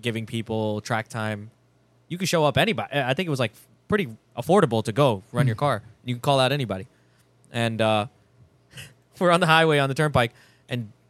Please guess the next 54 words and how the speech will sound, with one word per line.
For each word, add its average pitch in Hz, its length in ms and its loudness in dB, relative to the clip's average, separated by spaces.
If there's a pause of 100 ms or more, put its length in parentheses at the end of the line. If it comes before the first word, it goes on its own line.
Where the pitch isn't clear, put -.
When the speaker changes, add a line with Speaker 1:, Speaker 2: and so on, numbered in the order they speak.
(340)
Speaker 1:
the 143 100 -4
E 160 140 0
G's 170 220 0
driving, 135 380 4
and 123 100 -2
then 123 80 -2
an 117 100 -4
R, 143 200 2 (120)
a 127 80 -6
G 120 220 -4
T 147 180 -4
R 139 200 2
R 120 140 -2
thirty-five 117 640 -4 (120)
rolls 117 300 -2
right 117 280 2
up 120 120 0
next 117 240 -4
to 110 100 -10
it. 95 160 -10
And 113 80 -16
I'm 135 100 -6
shitting 156 360 -2
my 135 140 -2
pants 135 320 -6
'cause 113 220 -4 (440)
I'm 156 140 -2
like, 107 240 -2
"Oh, 170 140 2
that's 139 200 -2
a 135 40 -10
G 135 200 -8
T 156 160 -8
R," 147 260 2
and, 127 120 -4
like, 123 160 -2
this 160 120 0
is 139 80 -4
a 127 60 -2
Civic. 127 380 -2
I 117 80 -4
don't, 131 240 -2
again, 135 260 0
I 120 60 0
don't 123 160 -4
really 117 200 -4
know 113 140 -2
a - 20 -2
lot 110 160 -2
about 104 200 -4
cars 135 240 -4
at 107 80 -6
this 104 140 -12
point. 104 320 -16